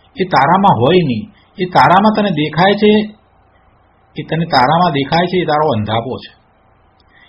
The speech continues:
એ તારું અજ્ઞાન છે, એ તારું મિથ્યાત્વ છે. પ્રભુ, એને તું છોડ.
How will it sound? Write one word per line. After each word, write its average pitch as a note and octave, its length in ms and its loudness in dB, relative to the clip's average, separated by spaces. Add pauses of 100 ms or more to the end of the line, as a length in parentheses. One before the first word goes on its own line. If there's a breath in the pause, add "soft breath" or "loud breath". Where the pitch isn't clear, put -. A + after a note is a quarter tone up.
એ F#3 60 -6
તારું F#3 380 4
અજ્ઞાન F3+ 300 2
છે, G3+ 120 -2
એ F#3+ 80 0
તારું E3 260 0
મિથ્યાત્વ C#3+ 480 -4
છે. D#3 160 -10
પ્રભુ, D3+ 240 -8
એને F#3+ 160 -4
તું G3+ 180 -8
છોડ. E3 400 -6